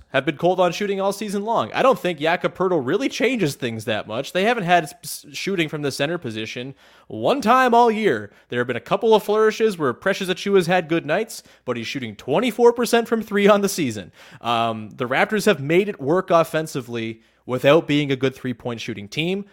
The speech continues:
I think that's to their credit, honestly. They've changed the way they play offense over the last month or so, and they have been around the top ten since January first. Defense has always been the bigger issue, and so if they're having trouble shooting, maybe their defense can actually, for once,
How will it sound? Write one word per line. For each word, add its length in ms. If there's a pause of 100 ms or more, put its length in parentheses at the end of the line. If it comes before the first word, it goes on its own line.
(140)
I 80
think 240
that's 220
to 160
their 140
credit, 340
honestly. 500
They've 240
changed 420
the 60
way 100
they 120
play 160
offense 420
over 140
the 60
last 280
month 180
or 60
so, 400 (320)
and 300
they 80
have 240
been 340
around 300
the 60
top 260
ten 240
since 200
January 420
first. 440 (260)
Defense 440
has 120
always 200
been 100
the 60
bigger 260
issue, 320
and 180
so 460 (300)
if 100
they're 140
having 180
trouble 240
shooting, 460 (200)
maybe 360
their 120
defense 440
can 200
actually, 440
for 200
once, 640